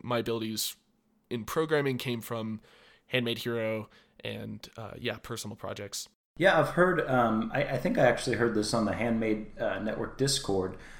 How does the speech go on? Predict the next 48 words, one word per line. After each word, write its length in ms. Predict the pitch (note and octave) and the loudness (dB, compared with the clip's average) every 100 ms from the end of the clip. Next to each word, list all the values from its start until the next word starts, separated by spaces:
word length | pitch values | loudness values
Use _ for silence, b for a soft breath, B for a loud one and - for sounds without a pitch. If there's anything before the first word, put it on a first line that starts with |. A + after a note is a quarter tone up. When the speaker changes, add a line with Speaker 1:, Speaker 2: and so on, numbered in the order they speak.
| B - | B -12
Speaker 2:
uh, 80 | - C3+ | -10 -4
and 160 | A2+ | 0
I 60 | A2 | 2
was 160 | G#2+ | 2
wondering 420 | G#2+ A#2+ A2+ A2 G#2+ | 2 4 4 4 2
what 160 | - | 0
you 80 | G#2 | 0
thought 220 | A2+ G#2+ | 2 2
about 280 | G2 F#2 - | 4 0 0
this. 380 | F#2+ F#2+ - - | -2 0 -4 -6
Uh, 280 | G#2 - - | -6 -8 -8
somebody 380 | - D#3 F3+ E3 | -2 2 4 4
said 520 | - C#3+ B2+ A#2+ A#2+ B B B B - - - | 4 8 10 8 4 B B B B -20 -6 4
all 280 | C3+ D3 - | 8 8 8
programmers 480 | B2+ A2+ A2 G#2 | 6 6 4 2
are 60 | G2 | 0
self-taught 580 | - G#2+ G2+ - F2+ - | 2 2 2 2 0 2
programmers 600 | G#2+ F#2 F2+ D#2+ D2 - | 0 0 -2 -6 -8 -6
in 100 | G#2 | -4
a 60 | F#2 | -2
way, 280 | G2 F#2 F2 | 0 0 -2
and 100 | F#2 | -2
I 40 | |
was 160 | F#2+ G#2 | -4 -2
wondering 340 | G#2+ G#2 G#2 | 0 0 0
if 100 | F#2+ | 0
you 80 | A2 | 0
agree 220 | A2 A2+ | 2 6
with 180 | A#2 A#2 | 6 6
that 200 | A#2 A2+ | 4 4
or 80 | G#2+ | 2
you 100 | G#2 | 0
think 300 | G#2 G#2 - | 0 -2 -2
some 180 | B2+ G#2+ | -2 0
people 260 | A#2+ A2+ G#2 | 0 0 0
are 180 | G2+ F#2+ | 0 0
formally 400 | G#2 F#2 F2 F2 | 0 -2 -2 -4
trained. 360 | - - - - - | -8 -10 -14 -16 -10
Speaker 1:
Hmm. 240 | D#3+ A2+ A2 _ _ _ _ _ - | -6 -6 -10 _ _ _ _ _ -2
Yeah, 200 | E3+ D#3 | 4 6
that's 200 | D#3+ - | 4 0
a 60 | |
pretty 260 | - D#3+ C#3+ | -6 -4 -2
interesting 340 | B2+ - A#2 | -2 -4 -6
question. 420 | G#2+ A2+ - A2+ A2 | -6 -4 -4 -4 -4
I 120 | C3 | -4
think 320 | D3 E3+ - | -4 -8 -6
that 340 | C3+ B2+ - | -4 -2 -4